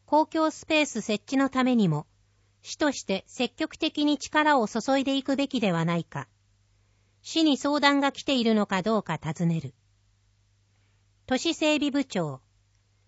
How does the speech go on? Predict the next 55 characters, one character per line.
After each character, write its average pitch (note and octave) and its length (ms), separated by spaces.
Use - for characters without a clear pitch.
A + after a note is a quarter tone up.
市 - 160
と D#4 140
し - 100
て A#3+ 160
は、 F#3 200
周 D#4 280
辺 D4+ 260
道 D#4 200
路 C4 120
が G#3 120
狭 A3+ 300
く、 - 240
歩 C#4 160
行 E4 220
者 C#4+ 160
や G3 220
体 D4 340
の C#4+ 140
不 C#4 80
自 C4+ 140
由 D4+ 240
な G#3 120
方 G#3+ 320
が F3+ 240
安 C4 220
心 C#4 240
し - 100
て C4 120
歩 B3+ 200
け B3 160
る、 E3 160
バ A#3 140
リ D#4 160
ア D#4 100
フ E4 200
リ D#4+ 160
ー C#4 40
の G#3+ 120
歩 A3 160
行 D4+ 180
者 C#4+ 180
空 D4 200
間 A#3 260
の F#3+ 120
整 B3 240
備 G#3 140
が D#3+ 200
必 - 300
要 C4+ 180
と B3+ 140
考 A#3+ 320
え A3 140
て E3+ 120
い D3 140
る。 C3+ 160